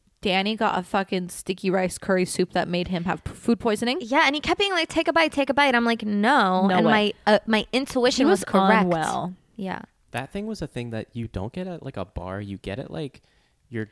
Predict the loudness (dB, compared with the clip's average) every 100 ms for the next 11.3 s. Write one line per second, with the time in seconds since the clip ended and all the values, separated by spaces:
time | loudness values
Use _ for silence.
0 | -10 -8 -8 -8 -8 -6 -4 -4 -4 -4
1 | -6 -8 -8 -4 -2 -2 -2 -4 -4 -4
2 | -4 -4 -10 -12 -12 -10 -10 -10 -12 -12
3 | -14 -12 -6 -4 -2 0 -2 -4 -6 -4
4 | -2 -2 -2 0 4 6 4 4 2 2
5 | 2 2 2 2 2 0 0 2 4 4
6 | 2 -2 0 0 -2 -2 -2 -2 -2 -2
7 | -2 -4 -4 -6 0 0 0 -6 -8 -4
8 | -4 -6 -12 -12 0 2 2 0 -4 -4
9 | -6 -10 -8 -8 -10 -18 -20 -20 -20 -20
10 | _ -10 -2 2 2 2 0 -4 -14 _
11 | -8 -2 -2